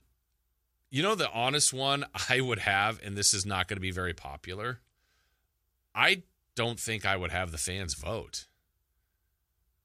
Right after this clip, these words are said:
But that's not gonna be popular. Fans want,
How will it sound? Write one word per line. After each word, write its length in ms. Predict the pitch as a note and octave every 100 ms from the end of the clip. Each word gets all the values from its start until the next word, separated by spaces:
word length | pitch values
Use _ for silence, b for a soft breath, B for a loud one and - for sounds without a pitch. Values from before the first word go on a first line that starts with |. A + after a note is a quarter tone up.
| _
But 340 | G2 A2 F2+ - _ _
that's 240 | F#2+ F#2+
not 140 | G2+ F2+
gonna 100 | F#2+
be 100 | F2+
popular. 500 | A#2 B2 - C2+ C#2+
Fans 440 | D2+ G#2+ G#2+ G#2+
want, 260 | G#2+ G#2